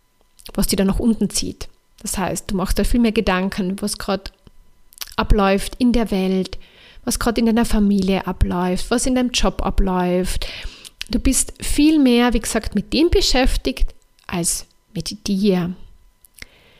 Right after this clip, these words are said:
Und genau das macht das Ganze dann auch so schwer, warum du dann schneller müde wirst,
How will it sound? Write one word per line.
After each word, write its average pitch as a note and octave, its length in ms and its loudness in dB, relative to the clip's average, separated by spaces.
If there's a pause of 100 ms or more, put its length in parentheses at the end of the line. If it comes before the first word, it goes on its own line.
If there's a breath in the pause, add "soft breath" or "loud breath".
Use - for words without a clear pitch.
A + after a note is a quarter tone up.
(1700 loud breath)
Und A3+ 160 2
genau A3 240 4
das C#4+ 180 2
macht B3+ 240 2
das - 140 -2
Ganze G#3 240 0
dann F#3+ 160 -2
auch F3+ 80 -2
so F#3 140 -2
schwer, F3+ 360 -4
warum A3 320 0
du C#4 80 0
dann G#3+ 160 2
schneller F3+ 380 0
müde G#3 440 4
wirst, F#3+ 560 -4